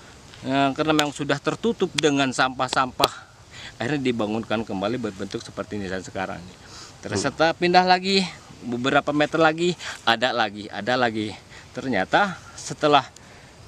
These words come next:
Speaker 1: semua merasa kagum dan di-, bertanya ke siapa, memang orang-orang tuanya memang sudah pada nggak ada.
Speaker 2: Hmm.
Speaker 1: Ya, alhamdulillah kita dengan, dengan yang baik,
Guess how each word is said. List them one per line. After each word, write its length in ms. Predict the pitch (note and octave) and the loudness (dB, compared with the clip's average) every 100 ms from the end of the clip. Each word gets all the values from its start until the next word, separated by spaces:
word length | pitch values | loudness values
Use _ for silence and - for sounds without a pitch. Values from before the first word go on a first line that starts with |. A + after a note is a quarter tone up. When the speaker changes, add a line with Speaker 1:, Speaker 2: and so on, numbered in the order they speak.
| - - | -20 -8
Speaker 1:
semua 320 | - E3 G3+ | 2 6 6
merasa 380 | G#3+ G3+ F#3+ - | 6 4 0 2
kagum 560 | A3 A#3+ F#3+ D3 C#3+ B2 - - | 2 2 0 0 0 -6 -14 -18
dan 400 | - D3 E3 E3+ | -4 2 4 4
di-, 80 | D#3+ | 2
bertanya 640 | C#3 D#3 E3 D#3+ D3+ D3 | 2 2 2 6 4 4
ke 80 | D3 | -6
siapa, 400 | - G3 - F3+ - - - - A2+ | 0 0 4 2 2 -10 -14 -12 -2
memang 240 | A2+ A2+ | 0 2
orang-orang 480 | F#2+ A#2 A#2 A#2+ A2+ | 2 2 2 2 -2
tuanya 240 | A#2 A2+ D#3+ | -4 -2 -2
memang 240 | D3+ C#3 D3 | -4 -6 -8
sudah 160 | G#2+ | -12
pada 240 | F#2 F2 F#2 | -10 -8 -6
nggak 180 | E2+ D#2+ | -6 -4
ada. 160 | D#2+ F2+ - - | -6 -10 -16 -12
Speaker 2:
Hmm. 160 | F#2+ F#2 F2+ | -8 -6 -2
Speaker 1:
Ya, 160 | F#2+ | 0
alhamdulillah 400 | G2 G2+ A#2 D3+ D3+ | 0 0 4 2 2
kita 480 | C3 - B2 C#3+ C3+ - | -8 -2 -2 -2 -10 -16
dengan, 320 | F2 G2+ G#2+ G#2 | -8 -4 -2 -4
dengan 240 | G#2 G2+ A2 | -4 -6 -6
yang 180 | A2 G2+ | -6 0
baik, 320 | A2+ D#3 F#3 | 4 4 2